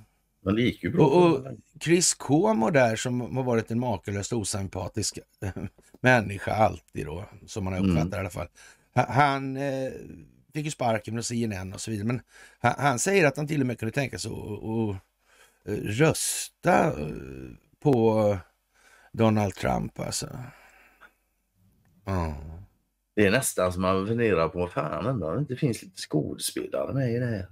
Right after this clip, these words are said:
Speaker 2: Ja, det skulle kunna vara så.
Speaker 1: För
Speaker 2: Det
Speaker 1: han var ju något fruktansvärt
Speaker 2: fruktansvärt
Speaker 1: over the top, alltså, när han
Speaker 2: och
Speaker 1: höll på med det.
Speaker 2: dryg, alltså.
Speaker 1: Ja, ja, något
Speaker 2: Ja.
Speaker 1: så
Speaker 2: Ja.
Speaker 1: otroligt jävla.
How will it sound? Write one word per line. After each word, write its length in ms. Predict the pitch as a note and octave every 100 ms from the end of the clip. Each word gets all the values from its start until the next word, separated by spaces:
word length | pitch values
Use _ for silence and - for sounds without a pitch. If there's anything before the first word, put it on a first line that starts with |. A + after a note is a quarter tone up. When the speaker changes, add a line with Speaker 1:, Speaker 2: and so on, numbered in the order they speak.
| -
Speaker 2:
Ja, 580 | D3 E3+ F3 F#3+ F#3 - -
det 60 | -
skulle 240 | - E3+
kunna 200 | - D#3+
vara 260 | D3 C3+ D#3
så. 200 | - -
Speaker 1:
För 140 | - A#2 - _ - - - - _
Speaker 2:
Det 80 | A2+
Speaker 1:
han 260 | C#3+ A#2 A2
var 380 | C#3+ B2 E2 F#2
ju 120 | A#2+
något 220 | D3+ A#2+ - -
fruktansvärt 340 | B2+ D#3+ D3
Speaker 2:
fruktansvärt 640 | D#3 - B2+ C3 C#3 C#3
Speaker 1:
over 500 | D3+ A#2+ G2 G2+ G#2+
the 80 | -
top, 340 | G#2 F#2 - B1+
alltså, 440 | B1 - D3 D#3+
när 80 | D2+
han 120 | D#2
Speaker 2:
och 40 | D2+
Speaker 1:
höll 40 |
på 120 | -
med 60 | B2+
det. 60 |
Speaker 2:
dryg, 560 | C3 G3+ A#2+ E2 D#2+ D2 B1
alltså. 240 | - - - - - -
Speaker 1:
Ja, 180 | G2+ D3 A#2
ja, 60 | A#2+
något 200 | C3+ C3
Speaker 2:
Ja. 80 | A2
Speaker 1:
så 400 | B2+ A2 G2 F#2+ -
Speaker 2:
Ja. 200 | - G#2
Speaker 1:
otroligt 960 | E2+ D3+ D3 G2 _ _ _ - A2+ -
jävla. 420 | D#3 A#2+ F2+ F2+